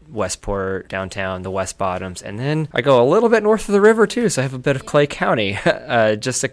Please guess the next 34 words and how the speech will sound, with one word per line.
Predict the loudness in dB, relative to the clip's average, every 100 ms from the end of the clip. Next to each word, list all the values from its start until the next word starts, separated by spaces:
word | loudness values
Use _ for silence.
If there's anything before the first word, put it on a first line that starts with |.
| -2
a | -4
few | -2 -4
neighborhoods | -2 -2 -2 -4
up | -2
there. | -2 -2 -4 -12 -20 -20
Crestview | -10 0 0 0 -2 0 2 2 0 0
and, | -2 -6 -8
and | -6 -6 -2
Briarcliff | 0 0 -2 -4 -4 -4 -6 -16 -16 -12
are | -12
kind | -12 -12
of | -8
the, | -10 -10
the | -10
main | -10 -10 -10
ones | -12 -14
that |
people | -16 -20 -16
know | -14 -12
of. | -10 -6
So | -4 -4 -6 -20 -20 -6
a | -2
really | 2 4 2
interesting | 0 -4 -4 -2 -2 -2 -4 -8
district. | -4 -4 -2 0 0 0 -6
It's | -8 -6
the, | -2 -2
by | -2 -2 -2
far | 0 0 0
the | -2
most | -8 -10 -10
diverse | -10 -8 -6 -4 -4
district, | -6 -8 -6 -8 -6
both | -8 -10